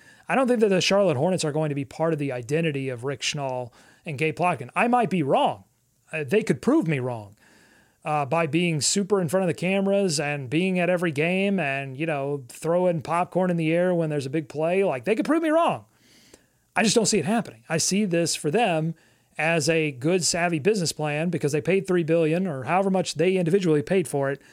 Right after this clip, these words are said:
If they hold on to this thing for ten, fifteen years, eh, it's gonna be worth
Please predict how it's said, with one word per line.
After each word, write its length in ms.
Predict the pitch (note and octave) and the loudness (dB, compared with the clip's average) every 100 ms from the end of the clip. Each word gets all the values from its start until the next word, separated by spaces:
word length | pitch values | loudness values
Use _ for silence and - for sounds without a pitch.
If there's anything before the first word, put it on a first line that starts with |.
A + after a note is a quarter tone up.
| - _ _ _ _ - | -20 _ _ _ _ -2
If 240 | F3+ C#3 | 0 2
they 140 | D#3+ | 0
hold 240 | D3+ G3 G3 | 2 2 4
on 160 | G3+ | 4
to 60 | G3+ | 4
this 200 | E3 D3+ | 2 2
thing 180 | E3+ E3 | 0 0
for 140 | D3 | -2
ten, 260 | - F#3 F#3+ | -2 0 0
fifteen 380 | F3+ - D#3+ D3 | -2 -4 -4 -2
years, 500 | F#3+ E3 D3 C#3 - _ _ _ _ _ - | 0 2 0 -2 -6 _ _ _ _ _ -14
eh, 380 | F3 D#3+ D#3+ F3+ | -12 -12 -10 -4
it's 180 | E3 - | -4 0
gonna 180 | F#3 | 0
be 140 | D#3+ E3+ | 2 2
worth 400 | D#3+ F3 D#3+ | 4 2 0